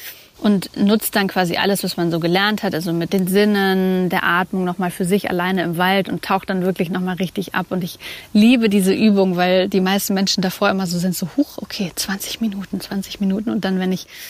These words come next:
meine kleine Glocke klingel und die Menschen dann zurückhole, sind wirklich alle, also durch die Bank weg, sagen immer, „Was ist, die Zeit ist schon vorbei und das war meine Lieblingsübung.“ Also wie effektvoll dann auch wirklich das nur Sein und Sitzen im Wald sein kann. Und dann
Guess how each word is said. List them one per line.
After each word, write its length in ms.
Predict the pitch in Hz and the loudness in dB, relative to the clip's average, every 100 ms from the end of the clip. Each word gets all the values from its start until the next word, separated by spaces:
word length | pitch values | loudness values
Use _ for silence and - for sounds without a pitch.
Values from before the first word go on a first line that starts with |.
| - - - | -18 -20 -4
meine 200 | 190 185 | -2 0
kleine 280 | - 190 | -2 -2
Glocke 360 | 175 214 - 208 | 0 0 2 0
klingel 400 | - 208 208 202 | 2 0 2 0
und 140 | 202 | 0
die 80 | 185 | 0
Menschen 320 | 185 185 - | 0 0 -2
dann 120 | 190 185 | -4 -2
zurückhole, 580 | - 185 - 196 185 | 0 0 0 0 0
sind 340 | 170 185 175 - | 0 -2 -4 -4
wirklich 380 | 190 - 180 - | -4 -2 -4 0
alle, 320 | 190 190 175 | 2 4 4
also 180 | 170 175 | 2 0
durch 240 | 170 190 | 0 0
die 120 | - 190 | 2 -2
Bank 320 | 175 190 180 | 0 -2 0
weg, 160 | 180 | -2
sagen 180 | - 190 | -2 -2
immer, 220 | 185 185 | -2 -4
„Was 200 | 190 226 | -4 -4
ist, 120 | - - | -4 -6
die 100 | 185 | -6
Zeit 280 | - 233 | -6 -6
ist 140 | 214 - | -6 -4
schon 140 | 214 | -6
vorbei 600 | - 202 208 208 208 208 | -6 -6 -4 -2 -2 -2
und 120 | 196 | -2
das 180 | 185 - | -4 -6
war 80 | 196 | -6
meine 200 | 196 202 | -2 0
Lieblingsübung.“ 880 | 196 254 233 240 202 - 208 190 180 | 2 2 0 -4 -4 0 2 2 -2
Also 200 | 190 185 - - - - - | -2 -2 -4 -16 -18 -20 -4
wie 120 | 214 | 0
effektvoll 540 | 196 - 226 - 202 | 0 0 -2 2 2
dann 160 | 190 180 | 2 0
auch 160 | 180 - | -2 -2
wirklich 300 | 190 185 - | -2 -2 -4
das 240 | 180 - - - - | -6 -6 -16 -18 -6
nur 220 | - 202 190 | 2 4 4
Sein 400 | 190 190 196 180 | 4 2 2 0
und 120 | 175 | 2
Sitzen 320 | 202 - - | 0 0 -2
im 160 | 156 160 | -2 0
Wald 240 | 156 160 | 0 0
sein 300 | 156 151 156 | 0 0 -2
kann. 300 | - 185 285 - - - - | -2 0 0 -2 -18 -10 -2
Und 220 | 170 175 | 0 2
dann 300 | 190 214 | 2 2